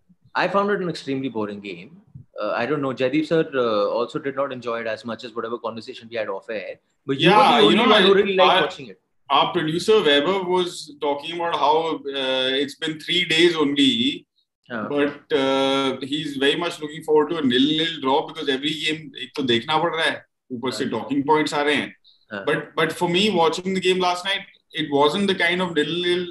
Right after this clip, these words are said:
Speaker 2: draw that doesn't give talking points. In fact, because it's Spain and because, uh, the match panned out the way it did, I think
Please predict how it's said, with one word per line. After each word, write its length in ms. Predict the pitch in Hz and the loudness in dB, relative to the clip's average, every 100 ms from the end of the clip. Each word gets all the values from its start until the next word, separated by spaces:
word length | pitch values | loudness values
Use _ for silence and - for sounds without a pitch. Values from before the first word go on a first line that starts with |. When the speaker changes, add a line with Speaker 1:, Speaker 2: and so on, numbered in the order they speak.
| - - | -10 -2
Speaker 2:
draw 280 | 147 165 160 | 0 0 -2
that 180 | 165 | -4
doesn't 320 | 139 139 170 160 | -4 -4 -4 -6
give 160 | 151 | -6
talking 360 | 131 113 117 110 | -4 -4 -4 -8
points. 260 | 107 104 - | -8 -8 -12
In 200 | 127 117 | -10 -2
fact, 260 | - 269 - _ _ _ | 0 0 -8 _ _ _
because 320 | 135 156 185 | 2 4 4
it's 160 | 196 - | 2 0
Spain 480 | - 180 214 214 - | 2 2 2 -2 -4
and 160 | 139 143 | -2 -2
because, 440 | 139 156 156 - - | 2 2 0 -6 -10
uh, 160 | 139 131 | -8 -4
the 120 | 135 | -2
match 280 | 131 143 147 - _ 139 | 0 0 0 -10 _ -2
panned 260 | 131 135 | 2 4
out 240 | 143 156 - | 2 0 -6
the 80 | |
way 120 | 160 165 160 | -8 -6 -4
it 80 | |
did, 180 | 165 180 | 0 2
I 140 | 160 151 | 2 0
think 280 | 160 165 | -4 -12